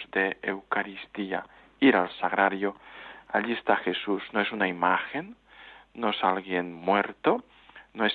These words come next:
Cristo vivo, ¿eh? Jesús en la Eucaristía, después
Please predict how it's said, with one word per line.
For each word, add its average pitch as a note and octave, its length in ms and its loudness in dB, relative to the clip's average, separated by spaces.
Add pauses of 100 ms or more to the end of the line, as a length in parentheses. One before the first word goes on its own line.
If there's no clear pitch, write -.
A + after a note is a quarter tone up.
(100)
Cristo F#2 500 0
vivo, G2+ 500 0 (400)
¿eh? B2 160 -2 (120)
Jesús G#2+ 480 0
en F#2 80 -6
la F#2 80 2
Eucaristía, F#3 880 0 (480)
después G2+ 600 2